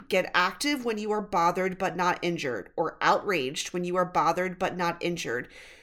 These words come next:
Let me be clear. I'm not saying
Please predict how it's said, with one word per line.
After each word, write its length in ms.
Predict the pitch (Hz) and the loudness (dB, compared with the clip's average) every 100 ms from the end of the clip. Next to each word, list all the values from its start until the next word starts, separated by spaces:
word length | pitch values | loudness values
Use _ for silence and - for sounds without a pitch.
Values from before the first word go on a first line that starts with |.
| - _ | -20 _
Let 160 | 240 | 4
me 100 | 277 | 4
be 140 | 262 285 | 0 -4
clear. 480 | - - 208 87 - _ - - - _ _ _ _ _ _ _ _ - - | -6 -2 -2 -2 -10 _ -10 -10 -10 _ _ _ _ _ _ _ _ -18 -2
I'm 180 | 214 220 | -2 0
not 260 | 262 392 - | 0 0 -2
saying 680 | - 302 254 202 185 175 | -2 2 2 2 0 -4